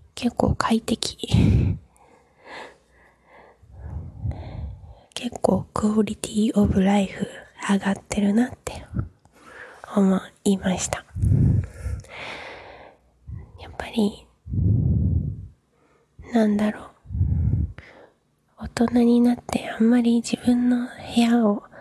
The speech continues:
作るって考えてなかったんですけど、特に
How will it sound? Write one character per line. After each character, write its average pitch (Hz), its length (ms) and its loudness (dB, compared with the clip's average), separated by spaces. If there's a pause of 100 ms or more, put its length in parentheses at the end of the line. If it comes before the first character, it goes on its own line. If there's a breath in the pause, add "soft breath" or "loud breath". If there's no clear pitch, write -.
(420 loud breath)
作 - 280 0
る 220 100 0
っ - 40 0
て - 400 -10
考 254 640 2
え 240 180 -2
て - 160 -14
な 226 120 -4
か - 120 -12
っ - 100 -20
た - 160 -2
ん 202 80 2
で 196 80 -2
す - 120 -8
け 214 120 -2
ど、 190 120 2 (140)
特 - 220 2
に - 240 -4